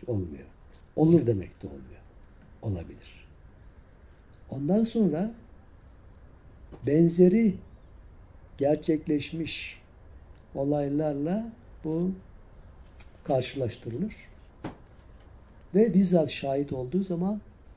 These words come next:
olur imkanı artar. Ama olamaz denmez. Bu olabilirlikler çoğaldığı zaman da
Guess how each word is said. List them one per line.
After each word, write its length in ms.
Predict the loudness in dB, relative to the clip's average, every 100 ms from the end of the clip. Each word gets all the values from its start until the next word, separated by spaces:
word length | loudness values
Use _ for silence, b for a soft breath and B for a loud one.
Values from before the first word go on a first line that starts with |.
| -20 -20 -20 -20 -6
olur 340 | 4 6 6 4
imkanı 580 | -2 -4 -6 -6 -6 -6
artar. 420 | -8 -8 -12 -14 -20 -20 -8
Ama 220 | -4 -4 -6 -6
olamaz 400 | -4 -4 -8 -10 -10
denmez. 560 | -8 -8 -16 -20 -20 -20 -20 -20 -20 B B B B -20 -20 -20 -20 -20 -20 -20 -20 -8
Bu 260 | -2 0 4
olabilirlikler 880 | 4 4 4 4 2 0 0 0 -2
çoğaldığı 540 | -4 -2 -2 0 -2
zaman 420 | 0 -2 -4 -6
da 220 | -6 -8